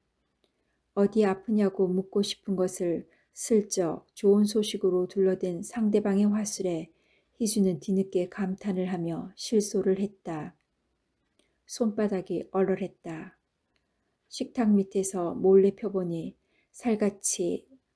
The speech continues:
무참히 으깨어져 있었다. 매니큐어는커녕 로션을 바르는 것도 잊어버린 손등은 까칠했고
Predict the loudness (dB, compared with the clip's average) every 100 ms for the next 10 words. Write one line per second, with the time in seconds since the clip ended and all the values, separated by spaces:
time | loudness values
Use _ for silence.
0 | _ -4 -2 0 -2 -2 -6 -4 -4 0
1 | 2 2 2 0 -2 -8 -12 -12 -12 -14
2 | -20 _ _ _ _ _ _ _ _ _
3 | _ _ _ _ _ _ _ 0 4 6
4 | 4 -2 0 0 2 -2 -4 -6 -4 -4
5 | -6 -10 _ _ _ _ 2 2 2 2
6 | 2 2 2 2 0 0 0 2 2 2
7 | 2 2 2 0 -4 -2 0 0 0 -6
8 | -6 -6 -4 -4 -4 -6 -6 -6 -6